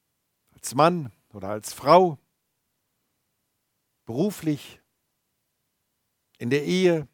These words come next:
in der Familie. Du weißt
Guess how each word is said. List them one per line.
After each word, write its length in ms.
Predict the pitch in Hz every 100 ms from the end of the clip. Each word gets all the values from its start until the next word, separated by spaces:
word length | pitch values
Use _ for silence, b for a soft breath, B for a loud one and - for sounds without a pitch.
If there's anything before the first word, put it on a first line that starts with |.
| _ _
in 140 | 143 151
der 100 | 165
Familie. 680 | 165 175 190 202 170 147 - _ _ _ _ _ _ _ _ _ _ _ _ _ _ _ _ _ _ _ _ _ _ _ _ _
Du 160 | 104 95
weißt 720 | 120 175 175 - - - -